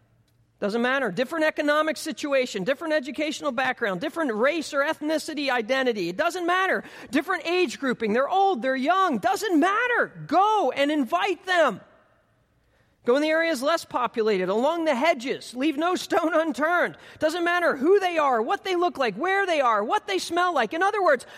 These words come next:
the wrong side of the tracks are the right kind of people.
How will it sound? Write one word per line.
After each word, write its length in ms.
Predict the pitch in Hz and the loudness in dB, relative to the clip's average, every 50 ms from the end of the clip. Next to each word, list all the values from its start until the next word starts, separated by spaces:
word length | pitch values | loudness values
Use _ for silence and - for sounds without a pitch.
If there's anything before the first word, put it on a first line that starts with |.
| - - | -6 -2
the 100 | 294 277 | 0 0
wrong 420 | 262 226 302 359 415 427 440 427 | 2 4 4 4 4 2 0 -2
side 320 | - - 392 392 403 392 359 | -2 -2 -2 -2 -2 -2 -2
of 80 | 359 | -2
the 80 | 349 311 | -2 -4
tracks 540 | - - 330 330 330 339 330 - - - - - - - | -2 -2 -2 0 0 -2 -4 -6 -10 -16 -18 -20 -8 -2
are 100 | - 285 | 0 2
the 120 | 247 277 277 | 2 2 2
right 280 | 277 311 339 339 330 | 2 2 0 0 -2
kind 280 | - - 320 311 302 - | -2 -2 0 0 0 0
of 120 | 233 - | -2 -2
people. 440 | - 262 294 254 - - 180 - - | -2 0 0 0 0 -4 -8 -12 -14